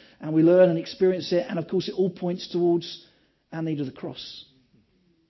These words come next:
So we don't disengage with it, and we don't try and make God palatable.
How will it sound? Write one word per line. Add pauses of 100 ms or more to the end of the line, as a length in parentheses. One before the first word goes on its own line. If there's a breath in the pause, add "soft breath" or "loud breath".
(1080)
So
we
don't
disengage
with
it, (800)
and
we
don't
try
and
make
God
palatable.